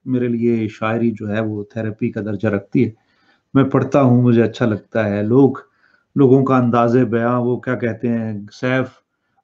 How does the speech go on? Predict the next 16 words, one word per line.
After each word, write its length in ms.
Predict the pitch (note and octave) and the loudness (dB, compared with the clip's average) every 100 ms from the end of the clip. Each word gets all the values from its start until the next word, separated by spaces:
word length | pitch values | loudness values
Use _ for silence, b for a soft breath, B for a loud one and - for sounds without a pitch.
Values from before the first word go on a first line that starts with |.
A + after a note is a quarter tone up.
| - | -4
अंदाज़े 540 | C3 A#2+ A#2+ B2 B2+ | -2 0 2 2 0
बयां 500 | A#2 A#2 A2 B2 B2 | 0 -2 -2 -2 -2
रंग 240 | A2+ B2 A2 | -2 -2 -4
बदल 440 | G2+ G#2+ A2+ G#2+ | -6 -6 -4 -4
देता 360 | G#2 G2+ C#3+ A#2+ | -6 -4 0 0
है, 220 | G2 - _ _ _ _ _ | -2 -12 _ _ _ _ _
वरना 280 | B2+ B2+ B2+ | -6 -2 -2
दुनिया 400 | A2 A2 A#2 B2+ | -2 -4 -2 0
में 160 | B2+ B2 | 0 -2
कोई 300 | - A#2+ B2+ | 0 0 0
बात 400 | A2+ A2 A2+ - | 0 0 -2 -4
नई 300 | G#2+ A2+ B2 | -6 -2 -2
बात 320 | G#2 F#2+ F#2+ - | 0 -2 -4 -8
नहीं।" 140 | F2 - _ _ _ _ _ - | -20 -20 _ _ _ _ _ -2
तो 80 | |
बहरहाल, 480 | C#3+ E3+ G3 F3+ - | 2 4 4 2 0